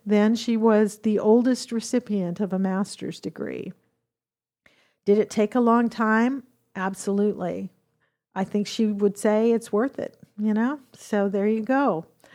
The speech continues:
Uh, it's the, she sort of, her story gives a, a little less credence to the idea that something taking too long means you shouldn't try.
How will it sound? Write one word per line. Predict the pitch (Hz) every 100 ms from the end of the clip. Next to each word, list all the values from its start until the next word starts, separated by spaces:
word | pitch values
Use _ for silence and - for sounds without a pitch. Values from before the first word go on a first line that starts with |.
| - _ _ _ _ -
Uh, | 202
it's | - 294 214 -
the, | 214 214 - 165 226
she | -
sort | 220 - 226 220
of, | 208
her | 214 269
story | - 262 269 262 220
gives | 240 226 208 - -
a, | 220 220 208 196
a | 208 208
little | 220 269 294 277
less | 269 254 - -
credence | - - 269 233 202 185 -
to | - 226
the | 208
idea | 202 208 190 214 214 202
that | 180 -
something | - 226 226 233 208
taking | 190 233 226 233 208
too | - 214
long | 196 202 208 196 190
means | 190 196 185
you | 190
shouldn't | - 196 175 160
try. | - 165 165 - -